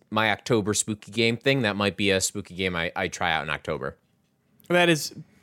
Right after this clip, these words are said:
Speaker 2: actually super fair.
Speaker 1: Yeah.
Speaker 2: Maybe we'll do that.
Speaker 1: Ooh.
Speaker 2: Maybe not. Maybe we'll revisit that in October and, and talk about it.
Speaker 1: I like that. Or
Speaker 2: I can't imagine it's super long, right?
Speaker 1: Uh, it's, like, eight hours.
Speaker 2: Yeah, so, like, that seems bite-sized enough.
Speaker 1: Yeah,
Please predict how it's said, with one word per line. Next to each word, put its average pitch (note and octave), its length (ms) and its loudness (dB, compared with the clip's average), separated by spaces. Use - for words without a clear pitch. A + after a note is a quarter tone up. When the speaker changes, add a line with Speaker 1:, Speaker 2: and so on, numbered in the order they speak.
Speaker 2:
actually C#3+ 320 -2
super - 260 -12
fair. A#2 400 -4
Speaker 1:
Yeah. C2 200 -12
Speaker 2:
Maybe G4+ 240 2
we'll F4 140 2
do A3+ 180 0
that. D3+ 380 -2
Speaker 1:
Ooh. G4+ 320 4
Speaker 2:
Maybe C4 240 4
not. B3+ 180 2
Maybe C#4+ 180 0
we'll C#4 180 2
revisit G#3 460 0
that F#3 180 0
in E3+ 60 -4
October D#3+ 560 -2
and, D#3 200 -4
and D3+ 340 -6
talk D3 240 0
about A#2+ 260 0
it. A#2 40 2
Speaker 1:
I C3 60 4
like A2 240 2
that. D#2 320 0
Or F#2 340 -4
Speaker 2:
I F#3+ 60 0
can't D4+ 200 -2
imagine G#3 300 -2
it's D3+ 120 -6
super D#3 180 -2
long, D3 420 0
right? C#3+ 180 2
Speaker 1:
Uh, - 40 2
it's, A#2 100 -2
like, C#3+ 140 2
eight G2+ 140 2
hours. G#2 540 0
Speaker 2:
Yeah, F3+ 280 0
so, F#3+ 180 0
like, F3+ 200 2
that A3+ 160 2
seems E3+ 240 0
bite-sized C3 500 0
enough. C3+ 260 -2
Speaker 1:
Yeah, E2 260 2